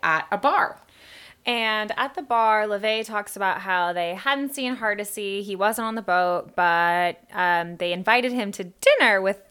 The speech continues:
Speaker 2: uh, Captain Flint and his doxy, Violet Redmond, because, of course, she offered to be used as bait, and so that's what LeVay did. And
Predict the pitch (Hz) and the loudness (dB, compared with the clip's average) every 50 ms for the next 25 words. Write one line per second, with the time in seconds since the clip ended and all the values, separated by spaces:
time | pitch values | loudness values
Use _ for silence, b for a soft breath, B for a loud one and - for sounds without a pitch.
0 | - - - 180 175 165 - - - - 277 277 - - 214 196 190 190 - 269 | -8 -2 0 2 2 0 -2 -4 -6 -6 -6 -6 -4 -4 -4 -4 -4 -6 -6 -6
1 | 254 220 180 - - 202 196 175 190 196 190 180 170 - 254 320 - - - - | -6 -6 -6 -6 -8 -8 -6 -6 -6 -6 -6 -4 0 2 2 2 2 0 -4 -4
2 | 233 226 190 180 196 180 180 180 175 175 - 175 208 247 - 214 190 - - - | -4 -4 0 4 4 4 4 4 2 -2 0 4 4 4 4 2 -2 -10 -12 -12
3 | - 190 - 214 208 - 226 190 175 175 175 180 180 - 202 190 - - - 427 | -14 -8 -8 -8 -6 -2 -2 0 0 0 -2 -4 -4 -8 -8 -8 -6 -2 2 2
4 | 370 330 285 - - - - 208 196 196 - - - - - 190 185 185 208 233 | 2 2 0 -4 -8 -8 -6 -6 -4 -4 -2 -4 -4 -6 -6 -10 -10 -8 -10 -8
5 | 202 247 247 254 262 269 262 - 311 311 311 - - 339 427 415 339 - - 220 | -8 -8 -8 -8 -8 -10 -8 -6 -6 -6 -4 -2 0 2 2 2 -2 -4 -4 -4
6 | 202 214 - - 180 175 165 175 175 175 - - 214 - - 262 262 262 277 285 | -4 -4 -4 -6 -6 -6 -6 -6 -8 -8 -8 -8 -8 -4 -4 -4 -2 -2 -2 -2
7 | 294 269 349 370 339 294 285 269 330 B B B B B B B B B B B | -2 -2 -2 -2 0 -2 -4 -6 -8 B B B B B B B B B B B
8 | B B B - 233 240 233 226 226 220 220 214 208 208 208 214 208 202 - | B B B 0 2 4 6 6 6 6 4 2 0 0 -2 -4 -4 -8 -10